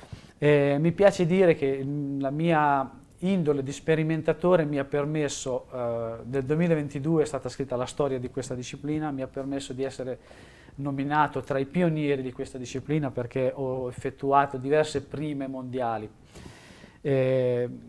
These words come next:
nel duemiladiciannove sono stato il primo a realizzare il quadruplo Everesting, cioè quattro Everesting consecutivi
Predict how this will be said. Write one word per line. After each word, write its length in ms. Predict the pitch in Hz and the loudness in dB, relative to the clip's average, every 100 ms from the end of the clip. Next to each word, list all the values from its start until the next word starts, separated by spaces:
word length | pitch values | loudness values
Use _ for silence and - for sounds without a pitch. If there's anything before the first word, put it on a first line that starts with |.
| 113 | -14
nel 240 | 135 147 | -4 0
duemiladiciannove 640 | 143 170 175 165 160 170 160 | 4 6 4 4 6 6 6
sono 140 | 147 | 4
stato 240 | 139 135 | -2 -2
il 80 | 131 | -4
primo 440 | 120 151 139 131 123 | -2 -2 0 0 2
a 100 | 127 | 2
realizzare 500 | 139 139 131 139 127 | 0 0 0 0 0
il 60 | |
quadruplo 440 | - 135 127 120 151 | 2 2 2 2 4
Everesting, 600 | 165 165 156 - 113 107 - _ - _ - - - | 6 6 4 -4 -10 -12 -20 _ -20 _ -20 -18 -12
cioè 180 | - 131 | -6 -2
quattro 320 | 123 135 131 | 0 0 -2
Everesting 460 | 123 131 131 127 113 | -2 -2 -4 -6 -10
consecutivi 760 | 123 - 127 151 170 151 120 | -10 -8 -6 -4 -2 -2 -2